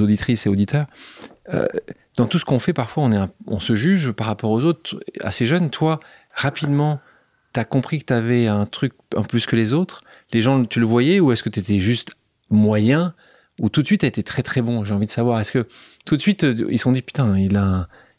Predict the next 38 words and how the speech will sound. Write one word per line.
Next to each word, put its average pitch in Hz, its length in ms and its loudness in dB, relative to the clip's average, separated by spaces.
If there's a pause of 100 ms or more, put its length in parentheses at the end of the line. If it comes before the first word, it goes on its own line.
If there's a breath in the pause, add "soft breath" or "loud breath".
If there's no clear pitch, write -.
il 110 160 2
a - 20 0
son 123 200 2
style, 156 380 2
il - 40 4
a 107 80 2
son 107 180 2
écriture, 151 600 0 (380 loud breath)
ou, 117 100 2
il... 110 200 2
ou 107 80 4
toi, 120 220 0
tu 104 140 0
disais, 98 240 2
voilà, 95 260 0
t'es 104 100 0
sympa, 101 420 0
t'es, 107 300 -4
t'es, - 260 -4
t'es 107 140 0
comme 104 400 2
Jean-Marc 110 480 0
et 98 60 2
d'autres, 117 260 2
t'es, - 80 -8
t'es, - 180 -8
vous 117 120 0
êtes 120 100 2
bon, 156 200 4
mais, 101 360 0 (300 soft breath)
ou 117 120 0
tout 151 100 -2
de 147 60 -4
suite, 202 140 2
t'étais 156 220 0
au-dessus 156 220 0
des 165 120 2
autres ? 175 260 -2